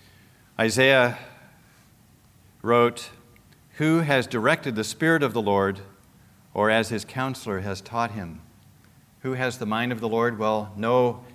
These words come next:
natural person has the mind of the Lord. That has to be communicated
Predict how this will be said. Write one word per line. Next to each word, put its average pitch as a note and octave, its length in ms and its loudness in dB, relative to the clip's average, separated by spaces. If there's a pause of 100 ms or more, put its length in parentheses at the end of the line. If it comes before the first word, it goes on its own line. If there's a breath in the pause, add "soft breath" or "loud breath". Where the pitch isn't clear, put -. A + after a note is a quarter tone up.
natural A2+ 380 -4
person A2+ 420 -8
has G2+ 260 -6
the - 80 -10
mind G2+ 240 -4
of F2+ 80 -10
the F#2 80 -10
Lord. F#2+ 220 -4
That F#2+ 140 -8
has G#2 200 -8
to A2+ 100 -12
be F#2+ 120 -10
communicated G2+ 800 -8